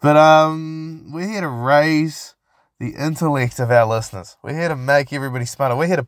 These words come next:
put everybody on. Give them the knowledge. So, ladies and gentlemen, we're starting a new segment right now, and today is the scientific paper of the week. You know, we're gonna be reading hardcore fucking science. We're going straight to the source material, the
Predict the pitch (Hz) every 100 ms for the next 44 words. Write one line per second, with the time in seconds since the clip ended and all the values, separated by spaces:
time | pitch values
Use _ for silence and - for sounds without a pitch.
0 | _ 175 165 - 160 175 151 143 135 175
1 | 175 147 _ _ _ _ _ _ _ _
2 | - 160 143 139 143 160 180 180 113 -
3 | _ _ _ _ _ _ _ _ _ _
4 | _ _ _ _ _ _ _ 127 127 151
5 | 160 147 135 147 147 139 127 - 170 156
6 | 151 143 - 156 143 143 135 139 131 131
7 | 131 123 139 139 123 113 107 - - 156
8 | 147 143 135 120 139 123 110 98 98 92
9 | _ _ _ _ _ _ - 101 104 135
10 | 135 107 107 95 107 104 107 104 101 -
11 | _ - 110 104 98 113 131 110 - -
12 | 139 127 127 120 135 120 113 110 117 120
13 | 110